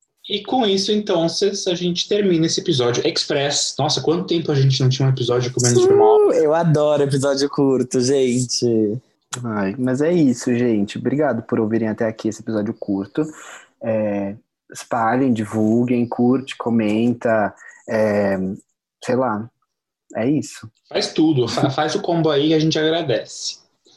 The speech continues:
Speaker 3: Exato. Tipo, pega um amigo seu ali, tipo, ai, se você gosta dele, passa fora o conceito. Se você não gosta dele também, divulga, não tem problema.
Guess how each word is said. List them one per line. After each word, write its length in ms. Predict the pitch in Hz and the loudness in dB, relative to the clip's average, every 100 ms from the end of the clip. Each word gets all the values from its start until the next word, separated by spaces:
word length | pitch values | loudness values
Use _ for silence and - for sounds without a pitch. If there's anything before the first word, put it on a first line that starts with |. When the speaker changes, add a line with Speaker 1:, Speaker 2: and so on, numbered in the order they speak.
| - _ - | -20 _ -4
Speaker 3:
Exato. 680 | 139 170 117 110 123 123 110 | 0 2 2 2 0 -2 -6
Tipo, 200 | - 107 | -4 -2
pega 200 | 127 147 | 0 2
um 40 | |
amigo 220 | 139 127 120 | 2 2 0
seu 320 | - 113 120 | -2 0 2
ali, 360 | 110 117 117 - _ - - - - | 2 2 2 -2 _ -20 -20 -20 -10
tipo, 260 | 107 - 117 | -8 -4 -2
ai, 500 | 131 139 127 117 - _ _ _ _ _ _ _ _ | 0 0 0 0 -4 _ _ _ _ _ _ _ _
se 120 | - 139 | -6 -2
você 100 | 143 | 0
gosta 360 | 131 143 139 117 | 0 0 -2 0
dele, 400 | 131 123 107 - _ | 2 2 0 -2 _
passa 320 | - 131 131 - | -4 -4 -4 -2
fora 160 | 127 | -2
o 40 | 123 | -2
conceito. 280 | 127 104 | -4 -4
Se 100 | - | -4
você 140 | 123 135 | -2 0
não 180 | 143 151 | 2 2
gosta 320 | 135 139 123 | 2 0 0
dele 160 | 120 | 2
também, 320 | 123 123 127 127 - | 2 0 0 -4 -4
divulga, 460 | 117 120 127 104 104 | -2 0 0 0 -2
não 100 | 107 | -2
tem 160 | 117 | -2
problema. 500 | 117 123 117 95 101 | -2 0 0 -2 -6